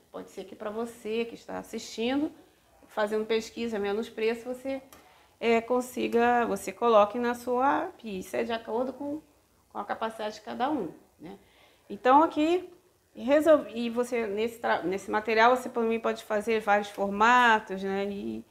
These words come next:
combina, branquinho, lindo, lindo, maravilhoso, tudo bem.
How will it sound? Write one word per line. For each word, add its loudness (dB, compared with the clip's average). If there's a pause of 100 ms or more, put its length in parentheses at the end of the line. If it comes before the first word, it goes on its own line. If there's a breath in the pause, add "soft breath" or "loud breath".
(160 soft breath)
combina, 0
branquinho, -2
lindo, -4
lindo, -6
maravilhoso, -6
tudo -6
bem. -6